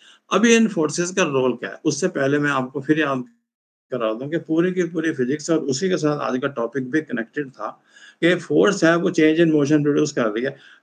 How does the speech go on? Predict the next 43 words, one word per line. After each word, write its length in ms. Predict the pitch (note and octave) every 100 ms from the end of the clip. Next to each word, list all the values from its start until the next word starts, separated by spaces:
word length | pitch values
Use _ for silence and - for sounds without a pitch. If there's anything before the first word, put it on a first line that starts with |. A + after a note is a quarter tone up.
| _ _ _
वही 340 | - - F#3+ G#3+
हमारा 260 | F3 F3+
न्यूटन 260 | F3 F3 F3+
लॉ 280 | E3 D3+ D#3
भी 120 | D#3
है, 140 | C#3
जिसमें 280 | C#3+ C3+ E3+
हम 120 | D#3+
कहते 280 | D3 B2+ C#3
हैं 120 | C#3+
कि 80 | D#3+
acceleration 680 | D#3+ C3 - E3 D#3+ D3 D3+
is 220 | C3 B2
the 80 | D#3 B2+
outcome 360 | B2+ B2+ C#3 D3
of 60 | C#3
force, 280 | G#2+ G#2+ - _
so 160 | - C3 -
force 240 | F3+ F#3+
is 160 | G3 F#3
behaving 300 | D#3+ D#3 E3+
like 140 | F3 E3+ A2+
cause 220 | A2+ D#3 - _ _ _ _
and 200 | E3 F3 C#3+
acceleration 520 | D#3 E3+ E3+ F3+ F3+
is 360 | F3 F3 F3 F#3
its 240 | F#3 F3 - - _ A2+
effect। 260 | - D3 E3 _ _ _ _ -
मगर 280 | D#3 G3+ G#3+
जो 340 | G#3+ A3 - -
इसको 320 | A3 - A3+
कनेक्ट 380 | - D#3 F#3 -
करने 300 | - F3+ F#3
वाला 300 | E3+ D3+ D#3
मैथमेटिकल 760 | D3+ C#3 C#3+ E3 F3 F#3+ G3+
इक्वेशन 520 | D#3+ C#3 C3+ C3+ F3
है, 240 | D3+ B2 B2
जो 180 | C3+ B2+
कि 120 | D#3
सेकंड 380 | C#3 A#2+ C#3+ C#3
ऑर्डर 260 | C#3 C#3+
डिफरेंशियल 500 | B2+ B2 A#2+ A#2 B2+
इक्वेशन 460 | B2 B2 A#2 C3